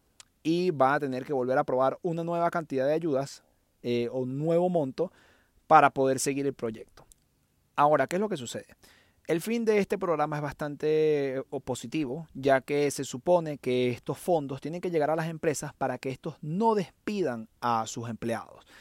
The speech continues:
Ese es el fin principal, que las personas normales, la, los comunes, no sientan el mayor peso de la crisis económica. Si los ban-, si los, los negocios pequeños cumplen estos requisitos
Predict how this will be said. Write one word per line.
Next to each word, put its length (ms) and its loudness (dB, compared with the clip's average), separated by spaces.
Ese 240 -2
es 40 -4
el 60 -6
fin 240 -4
principal, 640 -8
que 140 -2
las 100 -4
personas 580 -4
normales, 600 -2
la, 240 -10
los 160 -6
comunes, 600 -4
no 160 -4
sientan 480 -6
el 100 -6
mayor 340 -2
peso 420 -2
de 100 0
la 80 -4
crisis 360 -8
económica. 640 -12
Si 500 -2
los 340 4
ban-, 400 2
si 240 -2
los, 380 2
los 240 -2
negocios 420 -2
pequeños 680 -6
cumplen 440 2
estos 280 -6
requisitos 760 -8